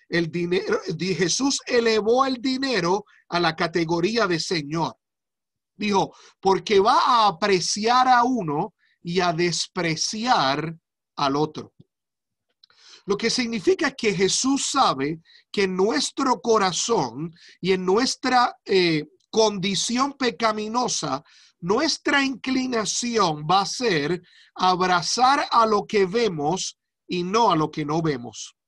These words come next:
Y sobre todo, abrazar a lo que nos da satisfacción inmediata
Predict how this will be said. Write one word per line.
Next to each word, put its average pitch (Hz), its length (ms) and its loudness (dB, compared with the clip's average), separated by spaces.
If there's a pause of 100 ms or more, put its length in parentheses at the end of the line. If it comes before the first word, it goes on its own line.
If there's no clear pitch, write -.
(880)
Y 160 100 -6
sobre 170 380 0
todo, 165 500 0 (400)
abrazar 180 960 2 (260)
a 175 120 2
lo 175 160 0
que 180 160 -2
nos 165 220 -2
da 233 180 2
satisfacción 220 1400 -2
inmediata 233 1040 -2